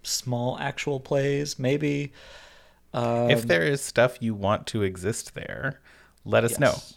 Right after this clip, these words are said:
Speaker 2: If there's, like, "We would actually love it if you came back and had another chat about this thing," or whatever. Um, I think that both of us are kind of open to
Speaker 1: Right. This is a way to bribe us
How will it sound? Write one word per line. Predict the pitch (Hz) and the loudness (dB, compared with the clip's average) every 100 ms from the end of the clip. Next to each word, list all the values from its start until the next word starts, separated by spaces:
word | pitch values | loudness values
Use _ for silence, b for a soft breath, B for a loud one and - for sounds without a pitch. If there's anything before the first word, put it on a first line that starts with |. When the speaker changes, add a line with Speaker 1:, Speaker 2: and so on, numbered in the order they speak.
| - | -6
Speaker 2:
If | 101 | -2
there's, | 107 107 110 | 2 2 4
like, | 101 95 - | 4 2 -6
"We | - 110 | -2 0
would | 107 | 2
actually | 110 - 123 | 2 2 2
love | 120 120 | 4 4
it | 123 | 4
if | 127 127 | 0 -2
you | 131 | -4
came | - 139 | 0 0
back | 143 143 151 | 2 2 0
and | 147 | 0
had | 147 147 | 2 2
another | 147 147 151 | 2 2 0
chat | - - 175 117 - | -2 4 6 8 6
about | 113 117 117 123 127 | 2 2 2 0 -2
this | 151 - | -4 -4
thing," | - 98 95 92 | 0 0 0 -4
or | 98 | -4
whatever. | 87 82 78 - 65 58 - B B B B 98 | -2 -2 -2 -4 -8 -8 -12 B B B B -2
Um, | 92 87 87 87 95 104 _ _ - | 0 0 -4 -8 -10 -14 _ _ -12
I | 101 | -6
think | 104 - | -4 -2
that | 92 - | -4 -2
both | 95 90 | -2 -2
of | 92 | -2
us | 90 90 | -4 -4
are | 87 | -6
kind | - 87 | -6 -8
of | - | -6
open | - - - 90 | -8 -8 -8 -8
to | 101 - 90 85 | -10 -6 -4 -2
Speaker 1:
Right. | 104 92 - | -2 -2 0
This | 143 | 2
is | 156 | 4
a | 139 | 4
way | 131 | 4
to | 123 | 2
bribe | 107 107 110 | 2 2 2
us | 95 87 - - | 0 -4 -4 -4